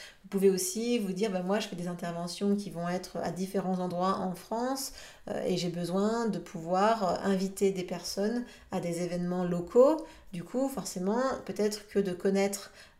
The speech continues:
euh, leur adresse, ça va avoir une importance pour vous. Peut-être aussi, par exemple, la taille de l'entreprise, le nom, prénom. Enfin, ça, c'est la base. Nom, j'ai envie de dire, le prénom et le, et l'adresse email,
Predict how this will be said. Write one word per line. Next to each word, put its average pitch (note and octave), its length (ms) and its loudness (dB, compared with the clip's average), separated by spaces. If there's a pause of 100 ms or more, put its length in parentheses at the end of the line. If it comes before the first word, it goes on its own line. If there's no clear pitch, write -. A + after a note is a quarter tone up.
euh, F3 280 -2
leur F3 200 4
adresse, G3+ 600 0
ça F#3+ 160 -4
va F#3 160 -2
avoir G#3 260 4
une F#3+ 100 2
importance F#3 580 -4
pour - 180 -12
vous. F#3 420 -2 (1040)
Peut-être F#3+ 240 2
aussi, F#3+ 220 -2
par E3+ 180 -2
exemple, F3 300 -4
la D#3+ 80 0
taille E3+ 220 -2
de E3 80 -4
l'entreprise, F#3+ 880 -2
le F3 100 -2
nom, F#3 280 2
prénom. G3 260 -2
Enfin, G#3 400 -2
ça, - 20 4
c'est B3 80 4
la G3 140 6
base. A3 360 6
Nom, A#3+ 380 4
j'ai G3 120 -2
envie A3+ 100 0
de A3+ 60 -2
dire, C4 160 4
le G#3+ 100 4
prénom D4 320 2
et B3 80 4
le, G#3 420 6
et G3+ 140 2
l'adresse G3+ 400 2
email, G#3+ 540 4